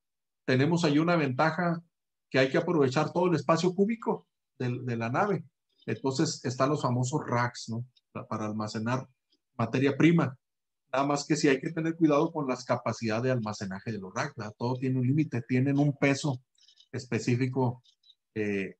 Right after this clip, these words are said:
los, los racks. Entonces, la altura tiene que ser una altura segura que aguante el peso. Eh, también, eh, te tienen que tener en cuenta trabajos indirectos,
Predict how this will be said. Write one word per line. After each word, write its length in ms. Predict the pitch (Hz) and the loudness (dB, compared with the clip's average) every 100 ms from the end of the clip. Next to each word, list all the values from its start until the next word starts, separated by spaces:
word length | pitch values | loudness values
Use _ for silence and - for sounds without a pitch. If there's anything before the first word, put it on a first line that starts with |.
| _ | _
los, 380 | 113 101 95 - - | -10 -8 -10 -16 -12
los 140 | 101 | -8
racks. 540 | 95 92 - - - _ | -6 -8 -8 -18 -20 _
Entonces, 600 | - 107 120 - - _ | -10 -6 -4 -6 -10 _
la 160 | 113 101 | -6 -6
altura 400 | 95 123 127 131 | -6 -4 -4 -2
tiene 200 | 127 127 | -6 -6
que 120 | 123 | -8
ser 100 | 123 | -8
una 160 | 120 | -6
altura 320 | 117 127 120 117 | -8 -6 -6 -6
segura 380 | 110 101 110 113 | -6 -6 -6 -6
que 60 | |
aguante 320 | 98 104 107 110 | -6 -6 -6 -6
el 80 | |
peso. 380 | 104 131 127 120 - _ _ _ _ _ _ _ | -4 -4 -2 -8 -10 _ _ _ _ _ _ _
Eh, 440 | 131 127 131 135 - _ | 4 6 8 6 0 _
también, 540 | - 147 165 202 196 - _ _ _ _ _ | 2 4 4 2 -2 -10 _ _ _ _ _
eh, 140 | 156 143 | -10 0
te 180 | 165 | 2
tienen 240 | 143 170 185 | 6 6 6
que 120 | 190 | 2
tener 260 | 190 185 185 | 2 2 0
en 80 | |
cuenta 480 | 180 180 175 190 190 - _ | 0 0 0 0 0 -4 _
trabajos 600 | 147 143 156 165 190 - | 2 4 4 4 0 0
indirectos, 1120 | 165 151 139 139 147 185 - _ 185 170 - | 0 0 4 4 6 4 0 _ 0 0 -8